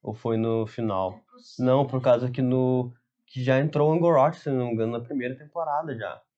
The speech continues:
Speaker 2: Sim, é, que depois ficou o Strickler ali meio que mandando,
Speaker 1: Sim,
Speaker 2: né,
Speaker 1: que ele
Speaker 2: umas
Speaker 1: entrou
Speaker 2: coisas
Speaker 1: Angoroth
Speaker 2: lá.
Speaker 1: e depois de todo aquele bagulho, que daí o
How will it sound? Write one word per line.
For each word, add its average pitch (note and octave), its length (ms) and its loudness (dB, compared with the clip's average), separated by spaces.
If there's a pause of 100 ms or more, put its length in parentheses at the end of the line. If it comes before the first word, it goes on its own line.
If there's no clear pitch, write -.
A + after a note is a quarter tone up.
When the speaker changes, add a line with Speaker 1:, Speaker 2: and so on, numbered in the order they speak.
(140)
Speaker 2:
Sim, D#4 540 0
é, C4+ 300 -2
que B3 100 -4
depois A3+ 440 -2
ficou B3+ 420 0
o - 20 -2
Strickler C#4 640 -4
ali G#3 260 0
meio G3+ 220 -6
que - 80 -12
mandando, G3 460 -2
Speaker 1:
Sim, E3+ 260 2
Speaker 2:
né, E3 40 2
Speaker 1:
que D3+ 120 -2
ele C3 160 2
Speaker 2:
umas C3 180 -2
Speaker 1:
entrou C3 140 2
Speaker 2:
coisas B2+ 180 4
Speaker 1:
Angoroth C3 440 4
Speaker 2:
lá. C#3+ 80 -2
Speaker 1:
e C#3 40 -2
depois C#3 480 -4
de C#3 80 -14
todo C3 300 -8
aquele B2+ 240 -10
bagulho, B2+ 460 -4
que C#3+ 140 -10
daí C#3 360 -2
o D3 80 -2